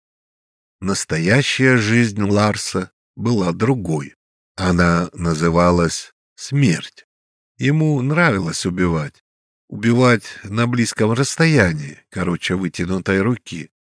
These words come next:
Убивать, видя ужас, протест или смирение. У смерти так много выражения лица, гораздо больше, чем у него.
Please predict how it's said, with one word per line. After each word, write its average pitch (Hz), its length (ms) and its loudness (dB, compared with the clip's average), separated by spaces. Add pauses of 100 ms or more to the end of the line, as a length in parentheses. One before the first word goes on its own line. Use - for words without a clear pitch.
(600)
Убивать, 131 720 4
видя 95 520 2
ужас, 143 580 0 (260)
протест 117 640 0
или 85 160 -4
смирение. 110 840 -2 (480)
У 113 120 -4
смерти 113 760 0 (180)
так 135 260 -2
много 117 360 0
выражения 120 640 0
лица, 107 540 -4 (260)
гораздо 98 600 2
больше, 139 480 2
чем 131 340 -2
у 123 140 0
него. 135 520 -2